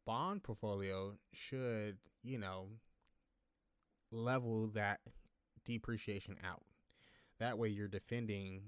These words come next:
your gains, you're defending, defending your equity, and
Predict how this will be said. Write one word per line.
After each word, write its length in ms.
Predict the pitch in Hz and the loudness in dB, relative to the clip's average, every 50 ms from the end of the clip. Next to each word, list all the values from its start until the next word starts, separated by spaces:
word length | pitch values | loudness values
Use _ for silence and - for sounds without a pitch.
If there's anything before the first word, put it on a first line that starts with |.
| 110 | -8
your 160 | 90 95 95 92 | -6 -6 -4 -4
gains, 540 | 92 107 113 117 117 113 113 113 110 104 - | 0 0 0 2 2 2 2 0 0 -2 -2
you're 80 | - 101 | -4 -4
defending, 480 | 95 95 - - 110 107 107 107 104 - _ - - | -4 -4 -4 -2 0 0 0 0 -2 -6 _ -8 -6
defending 480 | 104 92 - - 117 110 107 110 104 | -6 -4 -2 -2 -4 -2 -2 -2 -2
your 140 | 98 92 85 | -2 -2 -2
equity, 500 | 90 104 104 - - 98 98 95 92 92 - _ - - - - - _ - 101 | -2 -2 -2 -2 -4 -4 -4 -4 -6 -8 -10 _ -20 -20 -20 -20 -20 _ -8 -4
and 540 | 107 110 110 110 110 107 104 101 101 98 | -2 0 0 0 0 0 0 -2 -4 -6